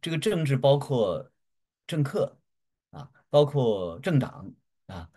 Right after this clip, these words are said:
包括，呃，政策啊，当然你还可以加上很多其他的，啊，这些的词，啊。那我就在这里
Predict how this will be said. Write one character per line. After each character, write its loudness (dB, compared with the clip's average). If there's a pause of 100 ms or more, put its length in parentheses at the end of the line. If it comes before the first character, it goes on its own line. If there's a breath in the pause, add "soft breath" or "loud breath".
(200 soft breath)
包 6
括， -2 (220)
呃， -14
政 4
策 2 (100)
啊， -14
当 6
然 4
你 2
还 2
可 2
以 4
加 0
上 6
很 -6
多 -4
其 -6
他 -2
的， -4 (280 loud breath)
啊， -10
这 -8
些 -2
的 0
词， -10 (400)
啊。 -14 (1160)
那 0
我 4
就 2
在 4
这 0
里 -4